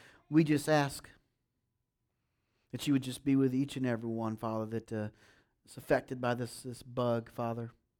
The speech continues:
this sickness, this flu bee, and, and so forth, Father. We just ask that you would just remove it in Jesus' name.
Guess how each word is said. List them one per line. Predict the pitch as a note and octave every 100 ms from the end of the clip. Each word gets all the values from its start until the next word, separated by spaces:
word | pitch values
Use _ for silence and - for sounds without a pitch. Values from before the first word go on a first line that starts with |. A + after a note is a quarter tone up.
| _ _ _ _ -
this | A#2
sickness, | - C3 A2+ A#2 -
this | A#2 -
flu | C#3+ C#3
bee, | C3 B2 B2 C3
and, | G2 F#2+ _ _ _ _ _ _ _ _ _
and | A#2
so | - B2+
forth, | A2 A#2+ A2
Father. | - A#2 A2
We | A2+
just | B2 A2
ask | A2+ G#2+
that | G#2 -
you |
would | A#2
just | A#2 -
remove | A#2+ A#2 G#2+
it | G#2
in | G#2
Jesus' | G2+ A2+ A2 G#2+ A2 -
name. | F#2+ C3+